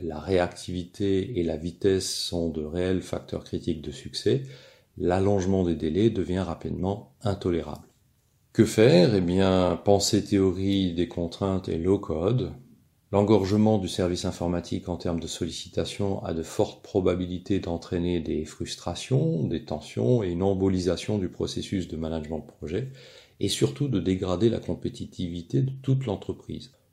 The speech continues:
Pour améliorer le débit du service informatique, il est recommandé de procéder comme on ferait pour un processus physique,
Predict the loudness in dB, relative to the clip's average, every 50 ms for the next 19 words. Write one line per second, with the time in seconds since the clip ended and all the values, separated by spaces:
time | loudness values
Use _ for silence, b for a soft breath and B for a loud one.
0 | _ _ 4 6 8 10 10 10 8 6 2 -2 -2 2 4 4 6 6 6 6
1 | 6 6 4 4 4 2 0 0 0 0 0 0 -2 -2 -2 -4 -10 -10 -6 -4
2 | -4 -4 -4 -6 -8 -8 -10 -6 -4 -4 -2 -2 -4 -4 -6 -6 -4 -2 2 2
3 | 4 4 4 2 2 2 0 2 2 2 2 2 0 0 0 -2 -4 -6 -8 -4
4 | -2 -2 -2 0 0 0 0 0 0 0 0 0 0 -2 -2 -2 0 0 0 0
5 | -2 -4 -6 -8 -6 -4 -4 -4 -2 -4 -4 -4 -4 -6 -6 -8 -8 -8 -8 -6
6 | -6 -6 -6 -6 -6 -8 -8 -8 -10 -12 -12 -10 -8 -6 -6 -4 -6 -8 -8 -14
7 | -20